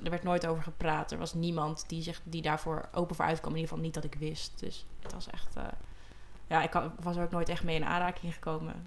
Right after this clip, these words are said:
Dus vandaar dat ik er ook zo laat pas achter kwam dat het een ding was. Dat je niet per se als meisje zijn alleen maar met jongetjes hoeft te daten. Maar ja, ach, ik ben blij dat ik het nu weet. Eh, zullen we naar de volgende vraag gaan?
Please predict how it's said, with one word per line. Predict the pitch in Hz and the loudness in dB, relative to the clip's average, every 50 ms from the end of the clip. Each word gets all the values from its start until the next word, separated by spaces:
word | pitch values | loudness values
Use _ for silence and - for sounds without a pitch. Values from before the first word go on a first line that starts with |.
| 196 208 - | -10 -10 -10
Dus | 202 - - - | -10 -10 -10 -10
vandaar | - - 185 180 180 180 | -6 -2 2 4 4 6
dat | 180 175 180 | 4 4 0
ik | 190 - | 2 2
er | 180 170 151 | 4 6 6
ook | - - | 6 4
zo | - - 170 165 | 4 4 4 6
laat | 165 170 175 175 | 6 6 6 4
pas | - 160 160 - | 4 2 2 2
achter | 160 170 - 175 | 2 2 0 2
kwam | - - - 190 | 4 4 6 8
dat | 202 196 196 - | 8 8 8 8
het | 196 - | 6 4
een | - 175 175 175 | 4 4 6 8
ding | 190 226 247 262 | 8 8 8 8
was. | 254 262 - - - - | 6 4 2 2 -2 -2
Dat | - - - - | 0 0 0 0
je | 214 | 2
niet | 196 208 208 - - | 2 2 4 4 6
per | 202 196 208 202 | 6 6 6 6
se | - 226 196 196 196 | 4 4 4 4 4
als | 202 190 - | 2 4 4
meisje | 220 196 202 202 208 | 4 4 4 4 4
zijn | 202 208 185 196 196 | 4 4 4 4 4
alleen | 190 190 190 190 | 4 4 4 4
maar | 190 | 4
met | 196 190 196 | 4 4 2
jongetjes | - 196 202 202 208 202 - 202 - | 2 2 2 2 0 0 -2 -2 0
hoeft | 208 202 - | -2 0 0
te | - | 0
daten. | 185 190 190 190 196 - 208 190 240 269 - - - - - - - - - - - - - - | 2 2 2 2 0 -2 -2 -2 -2 -4 -6 -8 -6 -4 -2 -2 -2 -2 -4 -6 -6 -6 -6 -6
Maar | - 151 143 147 | -4 -4 -2 -2
ja, | 147 151 165 175 170 - - - - - - - - - - - - | 0 0 2 0 0 -4 -6 -10 -14 -16 -14 -12 -10 -8 -4 -4 -2
ach, | - - - - - - - - - - | -2 0 -2 -2 -4 -4 -8 -8 -4 -4
ik | 196 196 | 0 2
ben | 208 202 | 4 6
blij | 208 208 202 | 8 8 8
dat | 202 196 - | 8 6 4
ik | 190 | 2
het | - - | 4 6
nu | 202 190 180 | 8 8 8
weet. | - - - 180 - - - - - - - - - - - - - - - - - - - | 8 8 6 6 6 4 4 6 6 4 4 4 0 -2 -2 -2 -4 -2 -2 0 0 0 0
Eh, | - - 190 | 0 -2 2
zullen | 180 - 226 226 | 6 6 8 8
we | 233 240 | 8 8
naar | 233 240 | 8 8
de | 240 233 | 6 6
volgende | - 233 247 240 240 233 | 4 2 2 2 2 -2
vraag | 226 - 226 226 269 269 | 0 2 4 4 4 4
gaan? | - 269 277 302 | 2 0 0 0